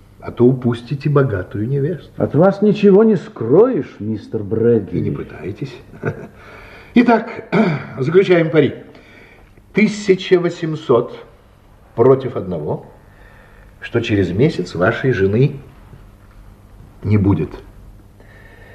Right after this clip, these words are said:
Speaker 1: У меня такое предчувствие.
Speaker 2: Предчувствие предчувствием, но цена вовсе несообразная, хотя, хотя бы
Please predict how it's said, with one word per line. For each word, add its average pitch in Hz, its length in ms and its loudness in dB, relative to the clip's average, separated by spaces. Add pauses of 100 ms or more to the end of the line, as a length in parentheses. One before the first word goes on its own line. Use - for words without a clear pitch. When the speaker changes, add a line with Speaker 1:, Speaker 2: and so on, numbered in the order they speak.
(580)
Speaker 1:
У 180 60 0
меня 185 160 6
такое 104 320 2
предчувствие. - 640 -8 (800)
Speaker 2:
Предчувствие 127 640 2
предчувствием, 127 720 2
но 110 100 4
цена 110 640 4 (500)
вовсе 98 320 -2
несообразная, 120 800 4
хотя, 110 1080 -4
хотя 127 320 0
бы 131 240 2